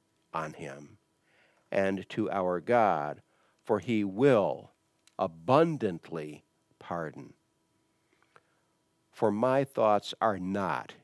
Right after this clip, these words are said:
your thoughts, nor are your ways my ways, says the Lord. For as the heavens are higher than the earth,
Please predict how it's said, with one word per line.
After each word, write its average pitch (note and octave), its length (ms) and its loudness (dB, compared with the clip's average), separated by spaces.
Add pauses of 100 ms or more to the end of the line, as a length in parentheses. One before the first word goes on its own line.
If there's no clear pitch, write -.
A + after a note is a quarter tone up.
your E2 440 -10
thoughts, - 580 -12 (380)
nor A2 200 4
are A2+ 160 8
your B2+ 400 10
ways C3+ 460 8
my C3+ 260 8
ways, D#3 480 8
says A2+ 360 4
the A#2 100 2
Lord. G#2 280 4 (200)
For C#3 140 8
as B2 100 8
the B2+ 140 8
heavens E3+ 500 8
are C3+ 140 10
higher D#3+ 420 6
than C#3 160 8
the C3 200 4
earth, F3 220 6